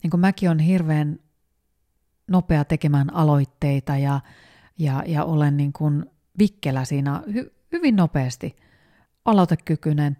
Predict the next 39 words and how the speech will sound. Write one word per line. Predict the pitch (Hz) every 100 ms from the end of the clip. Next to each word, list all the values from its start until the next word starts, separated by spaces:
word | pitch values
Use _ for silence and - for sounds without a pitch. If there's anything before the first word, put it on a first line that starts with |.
| -
mennäänkö, | 240 220 165 151 156
tehdäänkö, | 208 170 151 143 143 143 131 _ _ -
tai | 170
sitten | 170 175 170 165
tuolla | 165 156 151
niin | 151 147
kuin, | 151 147 - - _ _ _ -
ä, | - -
deittialustoilla, | 175 147 - 143 143 - 156 147 151
niin | 220
minä | 285 240 156
aloitan | 226 202 165
sen | 156
keskustelun | 147 143 - 147 143 143
tosi | 147 143
nopeasti, | 143 143 165 160 - 165
mutta | 165 - 170
sitten | 190 - 202 -
aika | 208 214
usein | 214 214 202
niin | 196
mä | 202 196
en |
saa | 190 196
mitään | 202 196 190
keskustelua, | 196 - 160 - 165 156
kun | 147 151 147 - - - - - _ 185
en | 165
tiedä | 208 190 143
sitten, | - 143 - 139 123 _ _ _ _ _ _ _ _ _ _ _ _ _ - -
onko | 160 156
se, | 147 156 -
olenko | 156 151 156
sitten | 156 - 151
siellä | 151 151 143
sitten | 147 - 147
jotenkin | 143 147 139 147 190
liian | 156 151 143
aktiivinen. | 151 - 196 165 170 160